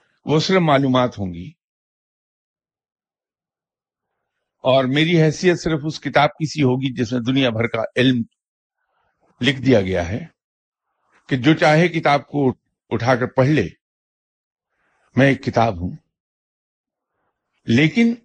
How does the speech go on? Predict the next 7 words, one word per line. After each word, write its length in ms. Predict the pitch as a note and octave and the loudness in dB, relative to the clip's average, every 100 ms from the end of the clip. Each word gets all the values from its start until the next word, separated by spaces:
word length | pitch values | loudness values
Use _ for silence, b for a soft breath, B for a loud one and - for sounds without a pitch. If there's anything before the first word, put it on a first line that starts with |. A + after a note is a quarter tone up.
| - | -2
اگر 260 | E3 G#3 F#3+ - | 4 4 2 0
انہی 340 | F#3 F3 A3+ - - D#3+ | 2 4 2 -4 -8 0
معلومات 580 | D#3 D#3+ D3+ C3 A#2+ _ | 2 2 2 2 0 _
کو، 140 | G#3 E4+ A3+ - _ _ _ _ _ _ _ - | -4 -2 -8 -16 _ _ _ _ _ _ _ -4
اسی 300 | C#3+ G#3 G#3+ | -2 2 4
انفارمیشن 720 | F#3+ - F3 E3 C#3 E3+ F3 | 4 2 2 2 2 0 -2
کو 220 | - G#3 | 2 0